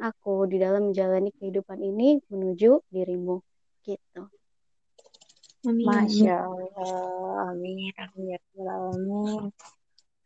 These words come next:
Speaker 3: Jadi, setiap kita untuk menentukan kriteria atau memilih pasangan saat ta'aruf, selalu libatkan Allah,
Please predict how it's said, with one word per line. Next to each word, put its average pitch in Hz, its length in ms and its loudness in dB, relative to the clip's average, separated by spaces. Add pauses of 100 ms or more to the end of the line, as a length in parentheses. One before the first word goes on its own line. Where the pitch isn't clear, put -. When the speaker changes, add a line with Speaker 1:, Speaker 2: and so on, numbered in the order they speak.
(180)
Speaker 3:
Jadi, 226 560 8
setiap 214 720 4
kita 220 460 6
untuk 214 400 4
menentukan 220 720 6
kriteria 220 720 4
atau 214 400 4 (480)
memilih 220 480 8 (640)
pasangan 214 640 6 (720)
saat - 160 4
ta'aruf, 233 560 8 (240)
selalu 233 480 8
libatkan 226 480 4
Allah, 214 400 4